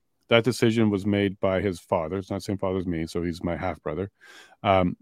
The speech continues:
to keep him alive. Um, and then when I found out from the doctors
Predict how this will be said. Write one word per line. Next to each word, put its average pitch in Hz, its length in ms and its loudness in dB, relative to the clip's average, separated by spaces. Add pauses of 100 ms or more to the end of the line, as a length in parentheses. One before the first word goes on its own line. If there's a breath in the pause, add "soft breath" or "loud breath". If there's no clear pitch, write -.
(220)
to 98 180 4
keep - 260 -4
him 87 100 2
alive. - 320 -6 (500 soft breath)
Um, 95 420 2
and 113 120 4
then 113 140 6
when 110 100 6
I 110 120 6
found 107 260 4
out 101 220 2
from 98 120 -2
the 95 60 2
doctors 92 640 -2